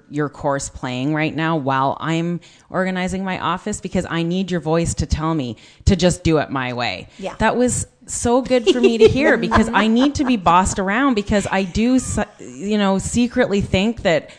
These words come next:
Speaker 1: I don't have to follow it exactly if I kind of follow it.
Speaker 2: Oh, and you know, that came to me years ago. That's exactly what happened. A woman said to me, you know what I did? I took home all the stuff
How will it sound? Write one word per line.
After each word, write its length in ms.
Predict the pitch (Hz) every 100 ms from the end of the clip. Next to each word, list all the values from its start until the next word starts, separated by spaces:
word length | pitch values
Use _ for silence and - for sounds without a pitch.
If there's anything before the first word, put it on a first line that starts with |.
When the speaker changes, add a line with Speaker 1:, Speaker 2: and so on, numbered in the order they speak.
| -
Speaker 1:
I 120 | 180
don't 280 | 165 160 180
have 180 | 190 -
to 60 |
follow 280 | 180 156 156
it 80 | 170
exactly 540 | 147 135 135 160 220
if 100 | 202
I 80 | -
kind 460 | 143 - 127 127 165
of 100 | 196
follow 440 | - 202 226 233
it. 420 | 262 330 330 - -
Speaker 2:
Oh, 140 | - - 285
and 140 | 302
you 100 | 285
know, 180 | 285 277
that 320 | 277 302 403
came 240 | - 359 359
to 120 | 330
me 80 | 277
years 520 | 233 240 226 302 330
ago. 260 | 392 - 208
That's 280 | 208 208 262
exactly 480 | 220 196 254 285
what 120 | 330 269
happened. 320 | 254 202 -
A 80 | 202
woman 360 | 208 254 339
said 200 | - 269 233
to 80 | 233
me, 260 | 175 165 - - - - - - - 233
you 140 | 294
know 160 | 339 403
what 140 | 415
I 120 | 403 359
did? 320 | 349 339 349 - _ _
I 160 | 226 262
took 280 | 254 302 294
home 320 | 285 247 - -
all 200 | 240 302
the 80 | 370
stuff 460 | - 269 247 -